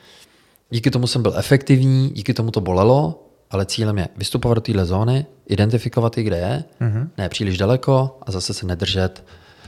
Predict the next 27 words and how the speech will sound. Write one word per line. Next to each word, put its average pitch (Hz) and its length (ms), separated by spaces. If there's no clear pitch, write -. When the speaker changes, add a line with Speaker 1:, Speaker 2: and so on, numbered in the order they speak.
Speaker 1:
příliš 90 440
to. - 240
A - 40
teďka 127 220
mluvíme, 104 340
jako 95 180
můžeme 98 260
mluvit 92 260
o 82 120
frekvenci 98 960
a 80 260
intenzitě, 92 880
kvalitě 90 760
a 87 60
tak 82 220
dále. 73 280
Speaker 2:
Jasně. 120 340
Zarámuju 139 500
to. 151 400
Speaker 1:
Zarámuj 117 400
to, 85 100
prosím 87 280
tě, 85 100
Míro. 82 260
Speaker 2:
A 117 600
rekord 117 420
je 127 380